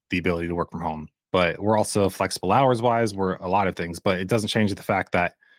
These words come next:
if people are extremely money driven, and if you experience that sort of thing too, that you might get to a point where there's really n-, nothing that you can do. And if you didn't do processes and they just learned everything and they become the gatekeepers for knowledge, when they leave,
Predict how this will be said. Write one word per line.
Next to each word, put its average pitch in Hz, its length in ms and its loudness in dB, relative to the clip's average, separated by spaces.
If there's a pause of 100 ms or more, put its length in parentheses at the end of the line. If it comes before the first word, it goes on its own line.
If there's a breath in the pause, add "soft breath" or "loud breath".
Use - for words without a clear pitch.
(100)
if 113 80 -4
people 113 280 0
are 107 180 4
extremely 98 360 -2
money 113 300 4
driven, 95 460 0 (420)
and - 80 2
if - 140 -4
you 101 100 4
experience 104 400 0
that 85 160 -4
sort 98 160 -2
of 92 60 -6
thing 87 160 -4
too, 117 440 0 (220)
that 95 340 2 (200)
you 104 120 2
might 113 240 4
get 113 200 0
to 113 100 -2
a 101 60 0
point 101 280 -2
where 95 100 0
there's 92 300 -4
really 95 260 0
n-, 90 200 -4 (100)
nothing 92 380 2
that 85 100 -4
you 87 100 -6
can 90 120 -8
do. 80 260 -10 (220)
And 104 420 4 (340)
if 107 180 -2
you 98 80 0
didn't 113 240 0
do 98 100 -2
processes 120 800 0
and 92 160 -2
they 90 120 2
just 95 400 -2
learned 92 440 2
everything 113 440 0
and 98 60 2
they 92 60 2
become 92 360 0
the 85 280 -4
gatekeepers 107 720 -2
for 98 160 -2
knowledge, 92 640 0 (160)
when 104 120 4
they 98 140 4
leave, 95 560 0